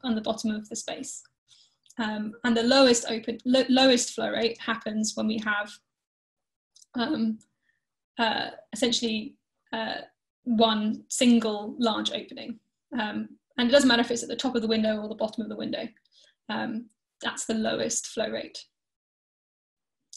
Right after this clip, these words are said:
Um, so we might want to compare our, uh, sort of model to some laboratory experiments. So these are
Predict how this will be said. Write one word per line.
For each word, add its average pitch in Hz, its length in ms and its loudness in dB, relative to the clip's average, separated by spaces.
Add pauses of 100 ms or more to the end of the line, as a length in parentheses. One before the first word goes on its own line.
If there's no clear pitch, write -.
(160)
Um, 220 400 -6 (1700)
so - 540 0 (420)
we 269 100 4
might 269 160 2
want 247 180 4
to 254 100 2
compare 240 760 2 (100)
our, 220 420 0 (200)
uh, 220 300 0
sort - 220 -6
of 226 100 -6
model 233 440 2
to 220 500 -2
some 226 180 -2
laboratory 220 360 -4
experiments. 294 460 -2
So 233 60 -6
these 226 200 -4
are 220 200 -2